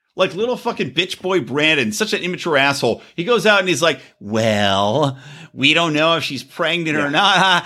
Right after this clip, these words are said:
Speaker 1: <laughs> She's
Speaker 2: So
Speaker 1: definitely has
Speaker 2: funny.
Speaker 1: something to tell you." It's like, "Yeah, real funny, asshole. Like, just fucking tell him. Quit being a dick."
Speaker 2: He's
Speaker 1: So,
Speaker 2: like,
Speaker 1: God,
Speaker 2: the parents
Speaker 1: I
Speaker 2: should have been like,
Speaker 1: just
Speaker 2: "You know what?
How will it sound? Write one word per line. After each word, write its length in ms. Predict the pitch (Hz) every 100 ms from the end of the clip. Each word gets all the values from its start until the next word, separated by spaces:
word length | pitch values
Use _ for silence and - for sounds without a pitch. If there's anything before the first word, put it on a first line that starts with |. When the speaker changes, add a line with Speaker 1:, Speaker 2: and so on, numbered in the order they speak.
| -
Speaker 1:
<laughs> 60 | -
She's 320 | 175 180 127 -
Speaker 2:
So 200 | 139 147
Speaker 1:
definitely 340 | 180 202 214
has 80 | -
Speaker 2:
funny. 60 | 185
Speaker 1:
something 140 | 190 185
to 60 |
tell 360 | 185 - 226 247
you." 260 | 175 147 165
It's 100 | 190
like, 280 | 170 - -
"Yeah, 240 | 185 151
real 180 | 117 214
funny, 360 | 220 220 202 117
asshole. 500 | 104 101 - 107 113
Like, 120 | 123
just 180 | 233 -
fucking 280 | 269 285 -
tell 240 | 180 185
him. 120 | 135
Quit 140 | 120 -
being 160 | 165
a 60 | 104
dick." 520 | - 151 147 - - _ _ _ _ _ _ _ - - -
Speaker 2:
He's 140 | 254
Speaker 1:
So, 40 | 233
Speaker 2:
like, 220 | 240 -
Speaker 1:
God, 100 | 226
Speaker 2:
the 60 | 185
parents 240 | 285 330
Speaker 1:
I 60 | 294
Speaker 2:
should 120 | 254
have 60 |
been 60 | 233
like, 200 | 220 208
Speaker 1:
just 120 | 220
Speaker 2:
"You 60 | 262
know 120 | 285
what? 400 | 262 262 262 254